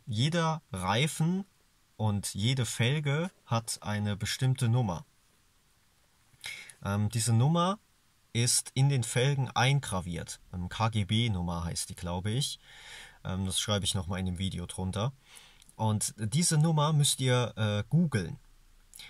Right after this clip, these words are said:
Und dann findet ihr Zertifikate, für welche, äh, Automarken und welche Autotypen und Klassen diese Felgen zugelassen sind. Das ist wirklich ganz, ganz wichtig.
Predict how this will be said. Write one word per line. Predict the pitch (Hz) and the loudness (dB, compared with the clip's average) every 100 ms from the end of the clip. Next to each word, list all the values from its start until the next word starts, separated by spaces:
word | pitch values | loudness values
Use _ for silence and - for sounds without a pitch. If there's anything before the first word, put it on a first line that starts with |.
| _ | _
Und | 104 104 - | -2 0 0
dann | 120 135 | 2 4
findet | 160 151 139 | 4 2 2
ihr | 120 120 | 0 0
Zertifikate, | 127 120 117 104 - 104 139 - 175 | 0 0 -2 -4 0 0 0 0 -4
für | - 110 95 | 0 0 2
welche, | 113 147 - 147 143 139 _ | 0 0 0 0 0 -4 _
äh, | 107 101 101 - | -2 0 -2 -2
Automarken | 113 165 147 117 98 110 131 147 165 | -2 0 0 2 0 -2 -2 -2 0
und | 151 107 107 | 0 -2 -2
welche | 104 - 101 87 | -2 -2 -4 -4
Autotypen | 110 113 110 - 135 156 151 139 | -2 -2 -2 0 0 0 0 0
und | 107 - | -2 -2
Klassen | 120 135 156 165 - - - - | -2 0 0 -2 -6 -20 -20 -2
diese | 127 135 | 2 2
Felgen | 135 120 120 139 135 | 2 4 4 4 2
zugelassen | - 180 135 92 - 87 | 2 2 2 0 -2 -2
sind. | 90 82 | -4 -2
Das | 95 | -2
ist | 117 - | -2 -2
wirklich | 139 127 - | 0 0 0
ganz, | - 151 180 - | 0 2 2 0
ganz | 151 156 151 | 2 2 2
wichtig. | 143 151 - 92 - | 0 -2 -2 -6 -10